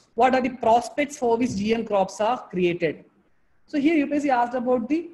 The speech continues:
advantage of G M crops. Okay, advantage of G M crops. Then here, look at this question. What are the reasons for the people's resistance to the introduction of B T brinjal?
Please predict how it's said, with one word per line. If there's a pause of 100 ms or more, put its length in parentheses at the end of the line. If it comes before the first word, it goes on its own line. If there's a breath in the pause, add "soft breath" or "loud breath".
(160)
advantage
of
G
M
crops. (1500)
Okay,
advantage
of
G
M
crops. (840)
Then (180)
here,
look
at
this
question. (320)
What
are
the (160)
reasons
for
the
people's
resistance
to
the
introduction
of
B
T
brinjal?